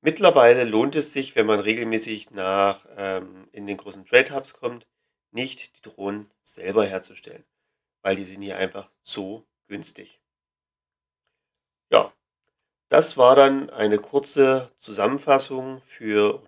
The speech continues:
über die Drohnen. Nutzt sie schlau und ja, viel Spaß beim Fliegen und wir sehen uns dann beim nächsten Mal, wenn wir vielleicht wieder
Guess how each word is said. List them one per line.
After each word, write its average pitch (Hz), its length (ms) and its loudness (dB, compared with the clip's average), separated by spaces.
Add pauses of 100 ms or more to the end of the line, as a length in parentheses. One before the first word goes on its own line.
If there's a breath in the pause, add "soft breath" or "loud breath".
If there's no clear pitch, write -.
über - 240 -6
die - 140 -14
Drohnen. 165 580 2 (2000)
Nutzt - 360 2
sie 151 260 6
schlau 151 640 6
und 151 680 4
ja, 104 300 6 (800)
viel 160 220 0
Spaß - 640 2
beim - 240 -12
Fliegen 185 540 -8 (180)
und 208 340 -2
wir 131 180 4
sehen 107 300 -8
uns 120 260 -14
dann 95 320 -12 (1000)
beim 92 200 -8
nächsten 131 400 -2
Mal, 120 480 2
wenn 113 220 -8
wir 117 160 4
vielleicht 95 400 -14
wieder 104 340 -16